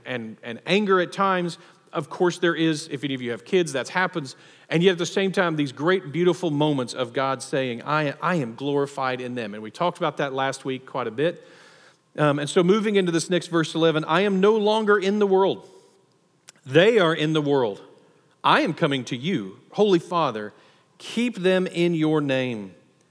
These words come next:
which you have given me, that they may be one, even as we are." This, this model of unification, the analogy of unification of his followers,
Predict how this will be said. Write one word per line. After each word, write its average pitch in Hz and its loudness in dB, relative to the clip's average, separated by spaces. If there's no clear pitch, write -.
which - -8
you 180 0
have 127 -2
given 160 2
me, 110 -4
that 131 -4
they 175 4
may 156 2
be 143 0
one, 131 -2
even 170 -4
as 135 -8
we 131 -8
are." 113 -12
This, 202 2
this 160 -2
model 147 0
of 135 -2
unification, 156 -2
the 151 2
analogy 160 -2
of 143 -4
unification 147 -4
of 151 0
his 165 -2
followers, 117 -4